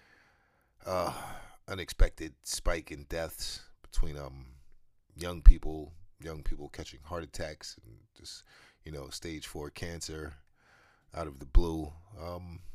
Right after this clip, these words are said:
and they saying it's the Fauci juice. So, you know, <laughs> I'm not one to say "I told you so," but shit is, shit is just getting different, different. Um,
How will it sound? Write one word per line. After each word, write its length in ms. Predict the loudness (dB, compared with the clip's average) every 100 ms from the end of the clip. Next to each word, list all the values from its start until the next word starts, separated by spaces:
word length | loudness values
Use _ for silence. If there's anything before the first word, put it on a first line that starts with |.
| -16 -20 -20 _ _ _ _ _ _ _ -20 -16 -14 -8
and 80 |
they 60 | -8
saying 260 | -6 -6 -6
it's 120 | -8
the 60 |
Fauci 340 | -4 -4 -4 -12
juice. 420 | -16 -12 -12 -12 -18 -20 _ _ -20 -20 -20 -20 _ _
So, 200 | -10 -6
you 140 | -6 -4
know, 240 | -6 -6 -12 -20 -20 _ -20 -18 -14 -16 -16 -6
<laughs> 20 |
I'm 720 | 2 2 2 -8 -16 -12 -8 -6
not 100 | -6
one 160 | -8
to 60 | -6
say 220 | -6 -6
"I 40 |
told 280 | -8 -10 -12
you 80 | -16
so," 280 | -14 -12 -10
but 180 | -10 -10 -16 -20 -20 -20 -20 -20 _
shit 240 | -6 -4 -4
is, 280 | -6 -12 -10
shit 160 | -8
is 140 | -8 -10
just 160 | -8
getting 240 | -6 -6 -8
different, 340 | -10 -10 -12 -14
different. 320 | -14 -16 -20 _ -8
Um, 640 | -6 -6 -8 -10 -16 -20